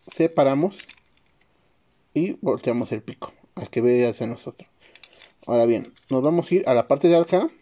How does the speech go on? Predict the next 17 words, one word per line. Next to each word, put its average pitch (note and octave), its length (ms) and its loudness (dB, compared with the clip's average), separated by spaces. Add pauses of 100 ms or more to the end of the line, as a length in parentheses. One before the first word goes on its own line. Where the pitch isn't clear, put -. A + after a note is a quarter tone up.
(1200)
De C3+ 80 -2
abajo. C#3 400 0 (320)
Y A#3+ 240 -2
vamos D3 320 -2
a F3 80 0
subir C#3+ 320 -4
todo F#3 320 2
este E3+ 160 -6
ensamblaje. C#3+ 560 -2 (880)
Está D3+ 300 0
en D3+ 100 2
una D3+ 160 2
bisagra E3+ 460 0
y C3 80 -2
la B2 80 2
vamos C3+ 280 0
a D#3+ 160 -4